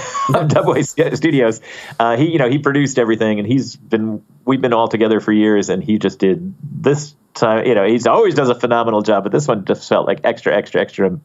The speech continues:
great production. So all those effects and, uh, you know, things going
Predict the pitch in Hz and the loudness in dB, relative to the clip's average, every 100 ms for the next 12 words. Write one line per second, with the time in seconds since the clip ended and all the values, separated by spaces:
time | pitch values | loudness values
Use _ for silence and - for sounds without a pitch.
0 | - 110 107 98 - - - - - 104 | -2 2 2 0 -4 -16 -20 -4 -2 2
1 | 98 98 - 82 87 - - - - - | 0 0 -4 -4 -6 -16 -20 -20 -20 -20
2 | _ - - 131 143 127 104 92 - 131 | _ -2 2 2 2 2 0 -4 0 0
3 | 107 - - - 85 73 - - - - | 0 -4 -6 -4 -2 -4 -6 -12 -6 -2
4 | 71 - 87 98 71 - 120 113 101 104 | -2 -2 0 0 -2 -2 -2 0 2 2
5 | 92 85 85 - - | 2 -2 -4 -8 -6